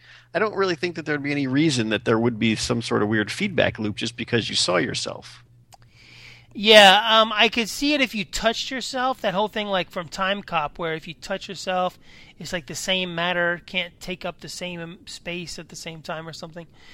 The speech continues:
Speaker 2: So then you destroy yourself or something like that. But just being in the vicinity, and it was like it, they didn't really say how close, because when the girl disappeared,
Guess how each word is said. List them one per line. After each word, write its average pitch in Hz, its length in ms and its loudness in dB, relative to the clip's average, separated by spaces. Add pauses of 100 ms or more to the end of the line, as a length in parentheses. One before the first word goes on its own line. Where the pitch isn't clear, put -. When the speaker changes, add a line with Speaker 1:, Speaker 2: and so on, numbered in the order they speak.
(140)
Speaker 2:
So - 160 -12
then 180 160 -4
you 175 120 -4
destroy 165 360 -10
yourself 170 460 -8
or 165 60 -12
something 180 360 -10
like 175 180 -8
that. 190 280 -2
But 180 220 2 (1040)
just 214 260 0
being 247 200 4
in 214 60 -2
the 202 60 -2
vicinity, 185 840 -2 (280)
and 208 120 0
it 220 40 0
was 196 200 -2
like 196 220 4
it, 196 200 -8 (560)
they 196 100 4
didn't 247 200 2
really 220 240 4
say 202 260 4
how 180 240 6
close, 262 500 4
because 202 320 -4
when 185 140 -6
the 214 80 -8
girl 294 260 -2
disappeared, 202 680 -2